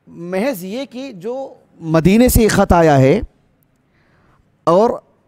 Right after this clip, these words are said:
ये अपने आप को अल्लाह के नबी कहते हैं, ये उनका ख़त है,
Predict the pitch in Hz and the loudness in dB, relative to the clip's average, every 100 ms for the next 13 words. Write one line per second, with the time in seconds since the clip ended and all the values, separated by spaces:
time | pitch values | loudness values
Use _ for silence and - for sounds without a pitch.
0 | _ 160 151 220 - 175 190 175 190 - | _ -4 2 2 2 -2 0 2 2 2
1 | 196 170 190 190 160 156 247 226 196 - | 2 2 2 2 2 2 2 2 2 2
2 | 165 151 208 - _ _ _ _ _ _ | 0 -2 -8 -16 _ _ _ _ _ _
3 | - 156 202 220 269 - 220 185 175 | -4 0 2 2 0 0 -2 -4 -8